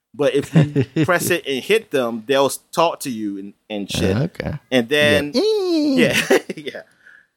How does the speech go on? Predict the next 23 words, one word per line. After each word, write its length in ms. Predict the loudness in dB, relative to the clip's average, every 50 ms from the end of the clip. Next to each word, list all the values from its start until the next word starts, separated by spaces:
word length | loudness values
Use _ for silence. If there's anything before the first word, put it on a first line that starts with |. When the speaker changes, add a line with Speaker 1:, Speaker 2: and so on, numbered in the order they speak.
| _ _ _ _ _ _ -4
Speaker 1:
And 680 | -2 0 2 2 2 0 0 -2 -2 -4 -6 -10 -14 _ _ _ _ _ _ _ _ 2
I, 280 | 4 4 4 4 2 0 -2
f-, 220 | -8 -14 -14 -6
oh, 140 | -2 0 2
what, 160 | 2 0 0
fought 200 | 0 -2 -2 -2
some 180 | -2 -4 -6 -4
jellyfish 580 | -2 -2 0 0 0 0 0 -2 -2 -2 -4 -6
or 60 | -4
something 220 | -4 -4 -4 -2 -4
like 100 | -2 2
that. 220 | 2 4 4 4
Um, 420 | 2 0 0 0 -2 -4 -6 -10 -12 _ _ -16 -16 _ _ _ _ _ _ _ _ _ _ _ _ _ _ _ _ _ _ _
what 160 | _ -4 0 2
was 180 | 0 0 0
it? 160 | -4 -8 -6
Something 440 | -4 -4 -4 -4 -2 -2 -2 0 0
was 100 | 0 -2
attacking. 340 | -2 0 0 0 0 2 2
It 40 | 0
wasn't 180 | 0 0 -2
a 60 | -4 -4
shark. 680 | -4 -4 -2 0 2 2 2 0 -4 -12 -18 -20